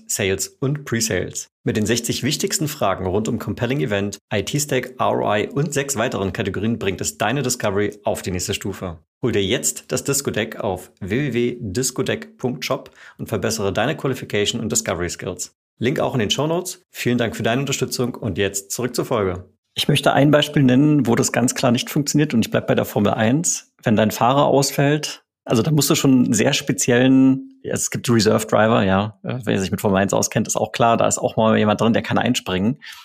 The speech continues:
Aber davon hast du vielleicht einen oder zwei. Also das ist so eine spezielle Rolle, die so ein besonderes Talent, so ein besonderes Training erfordert.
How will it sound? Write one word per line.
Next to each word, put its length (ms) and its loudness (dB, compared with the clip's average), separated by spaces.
Aber 160 0
davon 260 2
hast 140 2
du 60 0
vielleicht 280 -2
einen 220 2
oder 180 2
zwei. 340 -2
Also 140 -2
das 160 -4
ist 200 0
so 160 4
eine 160 4
spezielle 440 0
Rolle, 440 0
die 80 2
so 200 4
ein 280 4
besonderes 440 2
Talent, 360 2
so 80 -2
ein 80 2
besonderes 320 0
Training 320 2
erfordert. 600 -2